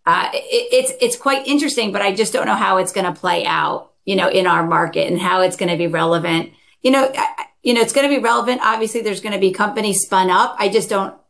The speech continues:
I don't see kind of the end result yet, or I don't, I'm not grasping it.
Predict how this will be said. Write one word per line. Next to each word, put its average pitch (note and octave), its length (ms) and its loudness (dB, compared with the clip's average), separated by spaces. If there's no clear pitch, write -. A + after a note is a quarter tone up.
I G#3 60 -2
don't A3 260 0
see F#3 340 4
kind F3+ 220 -4
of F3 80 -6
the F3+ 80 0
end F3+ 220 -2
result E3+ 340 -2
yet, - 420 -6
or G3+ 120 2
I G#3+ 100 2
don't, G3+ 260 2
I'm A3 220 2
not F#3+ 260 0
grasping E3+ 520 -6
it. - 180 -16